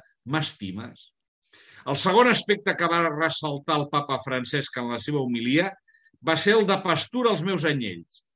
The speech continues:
Pere era un pescador de peixos i Jesús el va transformar en pescador d'homes i ara, al final, li assigna un nou ofici, el de pastor, que mai ell havia exercit.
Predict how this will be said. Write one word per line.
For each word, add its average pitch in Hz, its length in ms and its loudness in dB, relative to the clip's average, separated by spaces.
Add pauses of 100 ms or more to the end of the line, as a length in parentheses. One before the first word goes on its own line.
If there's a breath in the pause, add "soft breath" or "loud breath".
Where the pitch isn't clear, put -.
(420)
Pere 202 240 8
era 220 80 6
un 202 160 4
pescador 196 540 2
de 185 100 0
peixos - 540 -4 (340)
i 156 80 2
Jesús 165 320 2
el 175 140 2
va 165 100 2
transformar 156 680 -2
en 156 100 -4
pescador 170 460 0
d'homes 110 420 -2 (240)
i 143 160 2
ara, 165 160 2
al 147 80 0
final, 156 460 0 (340)
li 127 160 -2
assigna 170 540 -2 (100)
un 160 160 0
nou 160 220 4
ofici, 104 420 -8 (480)
el 127 160 0
de 123 160 0
pastor, 104 400 -8 (320)
que 151 160 2
mai 160 380 4
ell 127 100 0
havia 113 320 -4
exercit. 90 560 -12